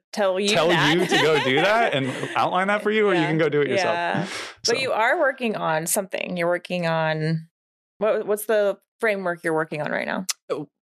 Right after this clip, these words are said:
Speaker 2: well, it's just that. It's essentially taking the framework that I use for making videos,
Speaker 1: Mm-hmm.
Speaker 2: um, starting, of course, with messaging and making sure that sticks, and then also breaking down, filming it, editing it, um, piecing it together in a way that it's actually attractive to people without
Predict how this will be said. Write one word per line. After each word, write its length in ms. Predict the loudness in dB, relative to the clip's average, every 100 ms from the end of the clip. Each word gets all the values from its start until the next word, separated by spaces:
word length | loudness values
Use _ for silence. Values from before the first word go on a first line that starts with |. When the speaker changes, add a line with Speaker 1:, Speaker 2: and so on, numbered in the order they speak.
| _ -4
Speaker 2:
well, 140 | 0
it's 100 | 0
just 140 | -2 -2
that. 220 | -2 -2
It's 160 | -6 -2
essentially 380 | -2 -2 0 -2
taking 320 | 0 -2 0
the 80 | -2
framework 400 | 0 0 0 -2
that 140 | -4 -2
I 140 | 0
use 420 | 0 0 0 -2
for 120 | -2
making 340 | -2 -2 -2 -2
videos, 540 | 0 0 0 -2 -6
Speaker 1:
Mm-hmm. 120 | -4
Speaker 2:
um, 220 | -2 0 0
starting, 560 | -2 0 0 0 -2
of 160 | -4 -4
course, 380 | -2 -2 -2 -2
with 260 | -2 -2
messaging 600 | -2 -2 -2 -2 0 0
and 80 | 2
making 240 | 0 -2 -2
sure 200 | -2 0
that 160 | -2 -2
sticks, 500 | -2 -2 -2 -6 -4
and 160 | 0
then 80 | 0
also 280 | 0 -2 -4
breaking 380 | -2 -4 -2 -2
down, 400 | -2 0 -2 -4 -4
filming 300 | -2 0 0
it, 160 | -2 -4 -4
editing 320 | -2 0 0
it, 220 | -2 -4 _
um, 340 | -2 0 0 -2
piecing 320 | -2 -2 -2
it 100 | -2
together 320 | -2 0 0
in 60 | 0
a 60 |
way 200 | 0 0
that 300 | 0 -2 -4 _ _ _ _ _ -8
it's 80 | -6
actually 240 | -2 -2
attractive 420 | -2 -4 -4 -4 -4
to 80 |
people 320 | -4 -2 -2 -2
without 480 | -2 -2 -2 -4